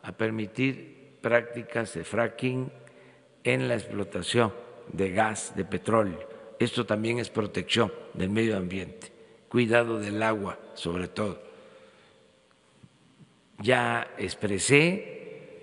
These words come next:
que no vamos a permitir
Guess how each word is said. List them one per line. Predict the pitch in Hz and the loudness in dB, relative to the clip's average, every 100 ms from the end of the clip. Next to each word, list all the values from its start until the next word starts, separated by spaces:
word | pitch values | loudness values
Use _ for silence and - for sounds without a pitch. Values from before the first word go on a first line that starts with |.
| - - - - - _ | -20 -20 -20 -20 -20 _
que | - 131 147 - - - | 4 6 6 0 -12 -4
no | 107 127 | 2 4
vamos | 131 131 110 | 4 2 0
a | 107 | 0
permitir | 110 104 104 107 - 151 175 - - - - | 2 2 2 0 6 6 6 0 -16 -20 -20